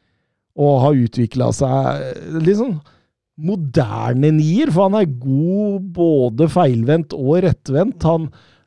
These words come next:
han er ekstremt energisk og, og, og veldig sånn bevegelig i spillestilen, samtidig som han har fysikken, så han,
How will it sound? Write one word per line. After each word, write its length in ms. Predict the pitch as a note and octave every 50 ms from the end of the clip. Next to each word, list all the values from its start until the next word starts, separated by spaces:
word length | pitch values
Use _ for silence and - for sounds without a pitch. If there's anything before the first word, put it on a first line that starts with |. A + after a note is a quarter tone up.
| _
han 160 | A2+ B2+ D#3 D#3
er 140 | D3+ D3+ F3+
ekstremt 800 | F3 - - - - - D#3 C#3+ B2+ A#2+ A#2 B2+ D3 C#3+ - -
energisk 960 | A#3 A3 G#3+ D3+ B2 A2+ A#2 B2 B2 B2 C3+ F3+ C4 - - - - - -
og, 240 | G3 F#3 F3 F3 G3
og, 220 | - - F3 E3+ F#3 - F#3+
og 80 | F3 E3+
veldig 400 | F3 F3 C#3+ B2 A#2 A2+ C#3 D#3+ F3 D3
sånn 160 | E3 C#3+ D3
bevegelig 720 | C#3+ D#3 D3 C#3 C3 B2 A2+ A2+ A#2 A#2+ B2+ C#3 C#3+ D3+ D#3 E3
i 20 | D3+ -
spillestilen, 640 | F3+ D#3+ C#3 A#2 A2+ G#2 - - B2+ B2+ D3 F#3+ F#3
samtidig 640 | - A3+ G#3 F3+ E3+ C#3+ C#3 A#2 A2 A2+ C#3 C#3
som 140 | - F3+ F#3+
han 100 | F3+ -
har 240 | - G2 G2+ G2+ C3 - -
fysikken, 560 | E3+ D3 - C#3 - - _ - C4+ D4+ D4+
så 160 | B3+ B3 A#3+
han, 80 | G3+